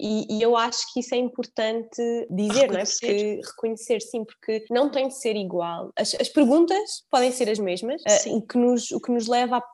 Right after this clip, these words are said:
Speaker 1: procurar um bocadinho mais sobre nós, não é? De onde é que nós viemos, como é
Speaker 2: Exato.
Speaker 1: que, como é que foi a nossa infância, quem eram os nossos pais, que
Speaker 2: Sim.
Speaker 1: crenças é que os nossos pais nos passaram, não é?
Speaker 2: Sim,
Speaker 1: Que,
Speaker 2: os
Speaker 1: que tipo
Speaker 2: nossos
Speaker 1: de mãe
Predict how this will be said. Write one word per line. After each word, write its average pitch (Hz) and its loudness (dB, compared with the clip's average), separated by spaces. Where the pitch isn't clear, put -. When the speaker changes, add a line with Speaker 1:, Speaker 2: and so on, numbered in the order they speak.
Speaker 1:
procurar 233 -2
um 226 -4
bocadinho 214 -4
mais 202 -4
sobre 196 -6
nós, 202 -4
não 208 -2
é? 185 -2
De 185 -2
onde 180 0
é 190 -2
que - -14
nós 196 0
viemos, 185 -4
como 185 -6
é 247 -4
Speaker 2:
Exato. 349 -6
Speaker 1:
que, 202 -2
como 202 0
é 202 2
que 220 -4
foi 208 -4
a 208 -4
nossa 196 -4
infância, 196 -2
quem 208 0
eram 214 -2
os 196 -8
nossos 202 -6
pais, 185 -2
que - -20
Speaker 2:
Sim. - -18
Speaker 1:
crenças 247 2
é 202 0
que - -8
os 208 -8
nossos 208 -6
pais 202 -4
nos 202 -6
passaram, 185 -8
não 180 -8
é? 202 -6
Speaker 2:
Sim, 427 -8
Speaker 1:
Que, 466 -2
Speaker 2:
os 220 -4
Speaker 1:
que 220 2
tipo 226 -2
Speaker 2:
nossos 247 2
Speaker 1:
de 240 0
mãe 233 2